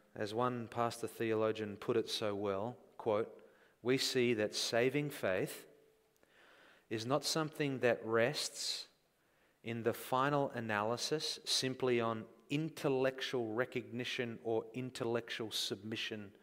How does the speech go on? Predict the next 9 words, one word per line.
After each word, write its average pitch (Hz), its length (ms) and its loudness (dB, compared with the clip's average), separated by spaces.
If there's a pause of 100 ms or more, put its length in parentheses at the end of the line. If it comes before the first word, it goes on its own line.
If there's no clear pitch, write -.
(300)
to - 80 -14
facts," - 560 -12 (440)
end 101 140 -14
quote. - 160 -20 (1700)
Salvation 165 420 12
doesn't 156 240 12
have 160 180 12
as 156 120 12
its 139 160 4